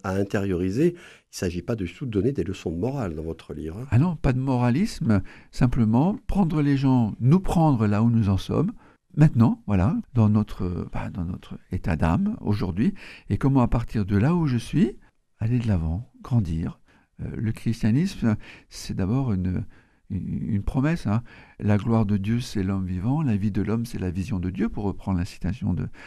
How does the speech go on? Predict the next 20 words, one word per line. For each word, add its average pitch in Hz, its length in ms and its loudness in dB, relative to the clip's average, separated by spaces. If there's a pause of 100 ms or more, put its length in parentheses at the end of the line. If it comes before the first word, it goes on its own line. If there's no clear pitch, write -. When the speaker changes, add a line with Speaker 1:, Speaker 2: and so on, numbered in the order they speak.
(340)
Speaker 2:
de 98 60 2
saint 135 240 0 (100)
Irénée. 92 760 0 (360)
Et, - 40 -8
et - 20 -4
la 92 140 0
gloire 98 240 0
de 92 80 -2
l'homme, 110 260 0
bah, - 100 -2
ça - 200 -2
va 87 100 2
être - 220 -4
de, 87 180 -4 (320)
d'être 90 400 -4
tendu 135 560 0
vers 107 240 -4
la 87 140 -2
réalisation 92 580 -2
de, 98 160 -2